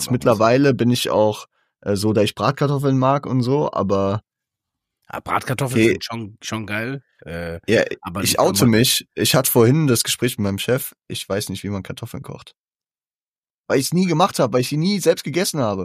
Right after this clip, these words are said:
Speaker 1: Okay, hat das
Speaker 2: Weißt
Speaker 1: dir
Speaker 2: du, ich mein
Speaker 1: erklärt?
Speaker 2: Ja, also, äh, da, da hat jeder auch irgendwie acht verschiedene Meinungen, wie man Kartoffeln kochen kann.
Speaker 1: Also, keine Ahnung, ich hab's
Speaker 2: Ja.
Speaker 1: halt einfach so gelernt, dass man Wasser in den Topf packt, äh,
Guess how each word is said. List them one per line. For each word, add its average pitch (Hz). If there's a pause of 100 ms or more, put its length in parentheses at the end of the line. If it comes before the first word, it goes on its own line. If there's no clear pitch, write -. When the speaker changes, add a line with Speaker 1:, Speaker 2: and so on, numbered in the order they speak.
Speaker 1:
Okay, 101
hat 101
das 104
Speaker 2:
Weißt 143
Speaker 1:
dir -
Speaker 2:
du, 151
ich 127
mein 104
Speaker 1:
erklärt? 139 (1200)
Speaker 2:
Ja, 120 (220)
also, 120 (160)
äh, 95
da, 127
da 135
hat 156
jeder 196
auch 165
irgendwie 175
acht -
verschiedene 160
Meinungen, 120
wie 110
man 110
Kartoffeln 113
kochen 95
kann. 92 (280)
Speaker 1:
Also, 92
keine 92
Ahnung, 117
ich 110
hab's 110
Speaker 2:
Ja. -
Speaker 1:
halt 85
einfach 85
so 95
gelernt, 92
dass 87
man 85
Wasser 90
in 87
den -
Topf 110
packt, -
äh, 85